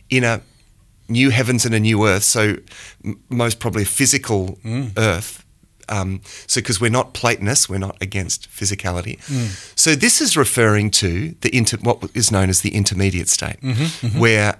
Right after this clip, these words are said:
Speaker 1: um, they are kept bound, awaiting the day,
Speaker 2: Final
Speaker 1: uh,
Speaker 2: judgment.
Speaker 1: of judgment. And I think, um, uh, where did we see this? Uh, Second Peter talks about God knows how to continue their punishment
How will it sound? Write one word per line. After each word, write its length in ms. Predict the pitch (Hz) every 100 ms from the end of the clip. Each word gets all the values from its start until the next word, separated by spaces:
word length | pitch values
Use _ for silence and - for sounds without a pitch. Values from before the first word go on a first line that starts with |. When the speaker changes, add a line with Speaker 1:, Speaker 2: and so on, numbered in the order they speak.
| -
Speaker 1:
um, 320 | 107 101 101
they 140 | 117 107
are 80 |
kept 540 | 104 - 160 - - - 90
bound, 680 | 123 123 117 101 117 160 - - - - - - - _ _ _ _ _ _
awaiting 800 | 135 120 127 139 - 123 113 110 -
the 120 | 113
day, 320 | 104 101 92
Speaker 2:
Final 200 | 113 107
Speaker 1:
uh, 40 | 98
Speaker 2:
judgment. 260 | - 98
Speaker 1:
of 100 | 104
judgment. 400 | 120 120 104 87 - - -
And 360 | 123 123 110 -
I 80 | 113
think, 440 | - 123 107 - -
um, 460 | 107 98 95 95 - - _ _ _ _ _ _ -
uh, 220 | 113 101 98
where 100 | 107
did 120 | 98
we 120 | 98
see 280 | 95 - 107
this? 400 | 95 92 - - - - - -
Uh, 140 | 110 98
Second 440 | - - 110 101 -
Peter 240 | 110 95
talks 300 | - 104 -
about 220 | 98 90
God 240 | - 104 95
knows 360 | 104 104 107
how 140 | - 98
to 80 | 98
continue 460 | 101 95 113 101
their 120 | 92
punishment 440 | 92 104 98 -